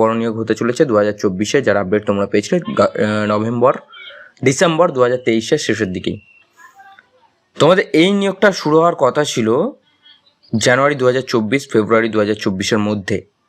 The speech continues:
ফর্ম বেরোনোর কথা ছিল, কিন্তু তখন ডাব্লিউবিপির অনেক রিক্রুটমেন্ট আসার কারণে এবং জেল পুলিশের পরীক্ষা না হওয়ার কারণে ডাব্লিউবিপিআরবির তরফ থেকে এই ভ্যাকেন্সিটা কিন্তু পোস্টপোন্ড হয়ে যায়।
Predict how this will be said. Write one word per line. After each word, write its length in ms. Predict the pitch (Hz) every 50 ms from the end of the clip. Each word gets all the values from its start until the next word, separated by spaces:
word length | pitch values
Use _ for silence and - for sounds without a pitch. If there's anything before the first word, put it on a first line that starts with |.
| _ _ -
ফর্ম 180 | - 113 107 107
বেরোনোর 280 | 104 110 107 113 117 113
কথা 120 | 113 98 98
ছিল, 120 | 92 90 98
কিন্তু 300 | - 135 151 143 180 214 247 - - _ _ - - - - - - - - - _ - - -
তখন 300 | 139 147 147 - 202 214 196
ডাব্লিউবিপির 800 | 156 139 143 143 160 170 160 165 185 185 180 196 190 190 190 175 180 - - - - - - _ _ _ _
অনেক 320 | - 123 139 156 170 175 170 -
রিক্রুটমেন্ট 500 | 127 123 120 - 143 139 139 143 143 135 -
আসার 380 | - - 113 110 - 135 123 120 -
কারণে 380 | - 107 110 113 123 127 143 156 160 -
এবং 220 | - 110 117 139 143 127 107 -
জেল 240 | - - 156 170 202 220 208
পুলিশের 560 | - - 170 160 151 160 - - 175 160 147 110 - -
পরীক্ষা 360 | 123 123 127 127 - - 131
না 160 | 117 113 113 117 120
হওয়ার 360 | 117 117 120 127 139 156 160
কারণে 400 | - - 127 113 110 107 101 98 107 - _ _ - - - - - - - _ - 104
ডাব্লিউবিপিআরবির 920 | 104 113 120 135 147 151 156 175 170 175 - 143 143 139 135 135 147 151 151 _ -
তরফ 220 | 131 135 165 175 - -
থেকে 240 | - 127 90 - - - _ _ _ _ _ - - - - _ _ - _ _ -
এই 200 | - 147 170 190
ভ্যাকেন্সিটা 580 | 151 139 131 120 - 147 139 135 127 135 131 143
কিন্তু 220 | 131 139 143 151 170
পোস্টপোন্ড 560 | 175 - - 113 110 - - - - 127 131 120
হয়ে 300 | 101 98 104 104 107 104 104
যায়। 340 | 95 - - 135 131 120 92